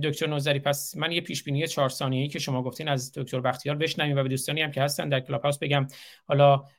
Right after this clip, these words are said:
ما برنامه رو آیه دکتر نوذری که تا چند دقیقه دیگه باید تشریف ببرن، ولی توی کلاب هاوس حداقل دوستانی که روی استیج هستن صحبتشون رو میشنویم. آیه دکتر نوذری هم اگر تونستن حالا حداقل توی کلاب هاوس به جمع ما اضافه بشن که سپاسگزار می‌شم، ولی صحبت دوستان رو میشنویم که،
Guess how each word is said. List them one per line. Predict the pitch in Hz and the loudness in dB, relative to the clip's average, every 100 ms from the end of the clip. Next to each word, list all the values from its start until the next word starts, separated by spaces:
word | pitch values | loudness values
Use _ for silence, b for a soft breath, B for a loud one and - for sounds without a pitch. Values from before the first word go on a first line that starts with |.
| _ | _
ما | 160 | 0
برنامه | 156 139 139 139 | 6 6 6 4
رو | 143 143 143 | 4 2 0
آیه | 131 135 | 0 -2
دکتر | 135 139 | -2 -2
نوذری | 127 123 123 | -2 -2 -2
که | 127 | -2
تا | 135 123 | -4 -4
چند | - 131 | -2 0
دقیقه | 135 127 | 0 0
دیگه | 123 123 | -2 -2
باید | 131 | 0
تشریف | 127 - 139 | -2 -2 0
ببرن، | 135 127 | 2 2
ولی | 127 135 | -2 -2
توی | 147 | -4
کلاب | 143 123 | 0 0
هاوس | 143 139 | 0 0
حداقل | 123 127 135 | -2 0 0
دوستانی | 139 120 135 143 | -2 -2 -4 -4
که | 135 | -2
روی | 139 | 0
استیج | 131 - 127 127 | -2 -2 -6 -6
هستن | - 139 | -4 -4
صحبتشون | 139 131 131 143 | -2 -2 -2 -2
رو | |
میشنویم. | 135 - 175 156 156 | 0 0 0 0 0
آیه | 135 135 | 0 -2
دکتر | 127 | -2
نوذری | 127 123 123 131 | -4 -2 0 0
هم | 127 | 0
اگر | 120 | 0
تونستن | 117 - 123 - 131 | -2 -4 -8 -4 -2
حالا | 117 120 | -2 0
حداقل | 127 117 117 | -2 0 -2
توی | 117 131 | -2 -6
کلاب | 131 123 | -6 -4
هاوس | - 131 | -2 -4
به | 123 | -2
جمع | 123 117 | -2 0
ما | 117 | -4
اضافه | 117 113 123 | -4 -6 -6
بشن | 120 139 | -4 -4
که | 139 | -2
سپاسگزار | 139 - 139 123 143 | -6 -6 -8 2 2
می‌شم، | 160 165 160 B B B B _ | 4 6 6 B B B B _
ولی | 143 | 6
صحبت | 147 139 139 147 | 8 8 8 8
دوستان | 135 - 147 | 2 4 4
رو | 147 | 4
میشنویم | 147 - 147 139 135 | 2 4 4 4 4
که، | 143 143 | 2 0